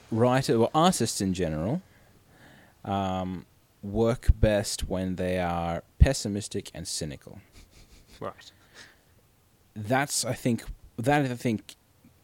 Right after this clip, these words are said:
Speaker 2: Mm.
Speaker 1: kinda lines up with the quote I had a second ago, but,
Speaker 2: Mm-hmm.
Speaker 1: um,
Speaker 2: <laughs>
Speaker 1: it helps to push, push writing that kind of tries to not necessarily improve the world, but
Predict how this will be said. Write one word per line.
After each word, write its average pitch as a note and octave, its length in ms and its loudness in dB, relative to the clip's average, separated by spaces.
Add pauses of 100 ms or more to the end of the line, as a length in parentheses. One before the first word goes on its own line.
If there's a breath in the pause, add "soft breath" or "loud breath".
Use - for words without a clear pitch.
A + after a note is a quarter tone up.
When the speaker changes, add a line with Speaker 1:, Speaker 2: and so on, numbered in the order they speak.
(140)
Speaker 2:
Mm. A2 180 -8
Speaker 1:
kinda B2 180 0
lines F2 260 -2
up - 120 -12
with F2+ 120 -14
the - 60 -16
quote G2+ 240 -2
I D#2+ 60 -4
had F2 140 -2
a E2+ 40 -4
second - 260 -2
ago, F2+ 260 -2
but, G2 160 -2 (120)
Speaker 2:
Mm-hmm. A2+ 180 -2
Speaker 1:
um, A#2 160 -2 (380 loud breath)
Speaker 2:
<laughs> - 320 -6
Speaker 1:
it C3 120 4
helps D#3+ 280 4
to C#3 80 0
push, - 540 2 (240)
push - 260 -2
writing G#2+ 300 4
that G2 180 -2
kind G#2 240 -2
of F#2+ 80 -4
tries G#2+ 360 -2
to G2+ 200 -6
not F#3+ 140 0
necessarily A#2 380 2
improve C#3 420 6
the G#2+ 80 4
world, F#2+ 400 2
but F#2+ 140 -2